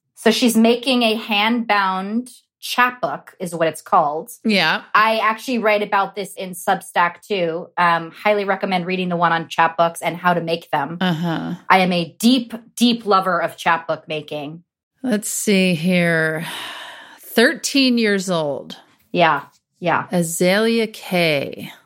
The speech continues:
Speaker 1: This feels like a much bigger responsibility than, like, a pickle tattoo.
Speaker 2: It is, but we've named children,
Speaker 1: <laughs> That's
Speaker 2: you know.
Speaker 1: amazing.
Speaker 2: Yeah. <laughs>
Speaker 1: That's pretty amazing.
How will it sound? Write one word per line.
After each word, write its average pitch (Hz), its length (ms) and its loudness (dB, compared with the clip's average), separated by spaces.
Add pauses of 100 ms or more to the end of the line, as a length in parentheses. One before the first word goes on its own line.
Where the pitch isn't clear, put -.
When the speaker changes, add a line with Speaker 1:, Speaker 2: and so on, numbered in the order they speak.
Speaker 1:
This - 220 0
feels 480 160 6
like 494 180 2
a 294 100 4
much 247 500 -2
bigger 208 240 0
responsibility 185 840 -2
than, 160 160 -6
like, 156 220 -4
a 151 40 -10
pickle 175 340 -8
tattoo. 160 480 -6 (260)
Speaker 2:
It 359 180 4
is, 220 380 2
but 269 260 -2
we've 302 300 -2
named 262 500 -2 (120)
children, 208 840 0
Speaker 1:
<laughs> 196 160 -2
That's 233 180 -2
Speaker 2:
you 262 100 4
know. 175 220 0
Speaker 1:
amazing. 247 520 -2 (220)
Speaker 2:
Yeah. 196 480 0 (500)
<laughs> - 520 -6
Speaker 1:
That's 233 280 0
pretty 247 220 2
amazing. 196 600 -6